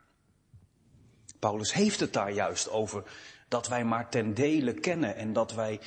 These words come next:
het hier nooit helemaal begrijpen, totdat de dag aanbreekt dat Jezus op de aarde komt en wij hem van aangezicht tot aangezicht zullen zien. En tot die tijd geldt,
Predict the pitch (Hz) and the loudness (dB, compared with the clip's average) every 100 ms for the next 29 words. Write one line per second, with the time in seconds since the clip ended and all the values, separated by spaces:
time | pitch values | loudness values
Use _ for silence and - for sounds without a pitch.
0 | - - 117 123 123 127 135 127 127 139 | -10 -6 0 4 6 8 6 4 4 6
1 | 139 147 185 202 151 - 139 107 113 117 | 6 6 6 6 6 4 4 2 0 -2
2 | - 226 175 165 165 131 143 - 135 139 | 6 8 8 6 8 8 6 4 4 6
3 | 135 135 160 175 - - 147 - 165 175 | 6 8 6 2 -6 -2 0 6 6 6
4 | 165 175 - - - 165 - - 165 208 | 6 4 2 0 -2 0 2 4 6 6
5 | 196 170 180 143 101 - 147 147 147 151 | 6 6 6 6 4 2 4 6 6 6
6 | 151 139 151 - 185 208 208 190 156 196 | 4 4 4 4 4 6 6 6 8 6
7 | - 170 - 196 95 - 190 - - 98 | 6 4 8 8 8 4 2 2 2 4
8 | 170 202 151 123 190 202 170 - 175 214 | 4 4 4 4 2 2 2 6 8 8
9 | - - 196 247 - | 6 10 10 10 6